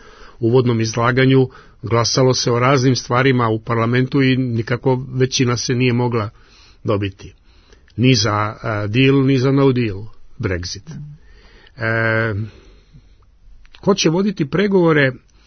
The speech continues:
u nastavku, ako do nastavka dođe, ako se ne desi no deal, Brexit, ipak uprkos svemu,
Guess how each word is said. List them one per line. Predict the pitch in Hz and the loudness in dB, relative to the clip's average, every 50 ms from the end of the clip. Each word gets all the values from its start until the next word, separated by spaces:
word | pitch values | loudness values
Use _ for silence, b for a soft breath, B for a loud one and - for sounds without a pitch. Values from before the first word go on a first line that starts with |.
| b b b b b b _ _ _ _ _ _ _ - | b b b b b b _ _ _ _ _ _ _ -2
u | 139 127 | 2 2
nastavku, | 120 123 135 151 165 147 - - 202 165 - - | 4 6 6 6 6 4 4 2 2 2 2 0
ako | 110 - - 117 | -2 -2 -2 -2
do | 110 117 117 | 0 0 2
nastavka | 117 120 127 131 - - 151 131 - 113 104 | 2 2 0 0 -2 -4 -4 -2 -2 -2 0
dođe, | 110 165 185 165 104 101 98 | 2 2 2 2 2 0 -2
ako | 104 104 - 107 98 | -4 -4 -6 -10 -8
se | - 131 | -6 -4
ne | 117 117 120 120 | -2 0 2 2
desi | 135 127 - - - 123 113 104 101 | 2 2 2 -2 -2 -2 -2 -2 -2
no | 104 127 127 123 113 | -2 0 0 0 0
deal, | 104 120 139 127 104 | 0 0 0 0 0
Brexit, | 92 95 110 123 131 120 104 113 98 - - | -2 -2 -2 0 0 0 -2 -4 -6 -6 -8
ipak | 107 - - 101 - - | -8 -6 -8 -10 -8 -10
uprkos | 110 104 120 113 - - 104 - | -8 -8 -8 -8 -8 -10 -10 -10
svemu, | - - 120 139 180 180 120 101 | -8 -6 -4 -2 -2 -2 -4 -6